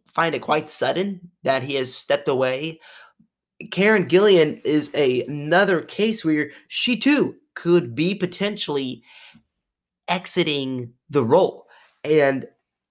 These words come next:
honestly, I understand why. I don't really wanna see them becau-, leave because they are fun presence. They are fun presences in these movies, but really, they don't get the best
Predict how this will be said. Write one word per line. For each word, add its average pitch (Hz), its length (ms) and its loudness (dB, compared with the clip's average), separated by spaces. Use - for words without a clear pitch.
honestly, 160 600 0
I 123 180 -4
understand 139 760 -4
why. 80 240 -12
I 143 100 4
don't 147 240 6
really 156 140 6
wanna 135 160 2
see 147 180 -8
them 175 180 0
becau-, 143 300 -4
leave 139 640 -6
because 139 680 -4
they 123 240 4
are 151 160 6
fun 143 480 -4
presence. 180 600 -2
They 147 100 4
are 151 60 6
fun 151 180 2
presences 175 560 0
in 139 220 -4
these 131 180 -6
movies, 156 400 -4
but - 360 0
really, 262 560 0
they 180 360 2
don't 190 280 2
get 180 300 4
the 175 80 -2
best 147 600 -2